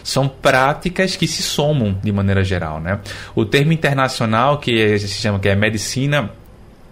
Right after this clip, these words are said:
integrativa e complementar, por exemplo, ele traz, ele, ela até expande isso como uma, uma forma totalmente comp-, é, complementar de medicina, que também agrega com a biomedicina que a gente faz no Ocidente e no mundo todo.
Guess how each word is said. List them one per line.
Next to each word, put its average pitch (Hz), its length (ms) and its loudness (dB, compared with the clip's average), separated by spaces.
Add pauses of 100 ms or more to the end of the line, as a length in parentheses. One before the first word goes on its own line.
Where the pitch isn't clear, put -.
(120)
integrativa 117 600 2
e - 20 -12
complementar, 101 680 -2
por 95 160 -2
exemplo, 101 540 -2 (440)
ele 107 200 2
traz, 113 280 2
ele, 117 220 2
ela 120 220 4
até 127 180 0
expande 113 460 0
isso 110 180 -4
como 123 240 -4
uma, 127 80 0
uma 120 320 -2
forma 131 400 -2 (380)
totalmente 175 520 2
comp-, 175 380 -2
é, 123 220 4
complementar 151 640 0
de 156 80 0
medicina, 139 800 -2 (260)
que 143 80 -2
também 139 260 0
agrega 143 600 2
com 135 120 -2
a 120 40 2
biomedicina 113 640 -2
que - 60 -4
a 113 40 0
gente 113 200 -4
faz 110 240 -2
no 117 60 0
Ocidente 151 400 -4
e - 40 -12
no 208 60 -4
mundo 196 220 -2
todo. 92 340 -4